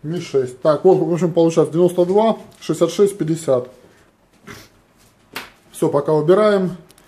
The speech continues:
приближаем. Проверяем яркость еще раз.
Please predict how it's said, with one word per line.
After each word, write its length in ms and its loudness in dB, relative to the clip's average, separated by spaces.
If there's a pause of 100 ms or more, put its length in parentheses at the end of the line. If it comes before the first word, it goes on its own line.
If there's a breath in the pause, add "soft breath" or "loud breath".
(320 soft breath)
приближаем. 840 2 (1400)
Проверяем 560 6
яркость 460 2
еще 260 -4
раз. 120 -6